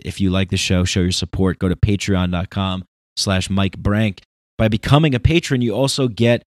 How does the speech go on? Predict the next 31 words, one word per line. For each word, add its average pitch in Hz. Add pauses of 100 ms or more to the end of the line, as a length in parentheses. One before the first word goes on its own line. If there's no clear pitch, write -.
(160)
exclusive 131
access 113
to 110
the 98
Mikeadelic 107 (160)
Inner 131 (220)
Sanctum 113
WhatsApp 107
chat -
group. 120 (460)
What's 95
up 120
to -
the 110
WhatsApp 107
chat 101
group? 107 (240)
Thank 135
you 123
to 104
Hell, 113 (100)
uh, 92 (160)
i-, 95
out 95
there 104
in 87
Switzerland, 104
one 120
of 117
my 101
biggest 123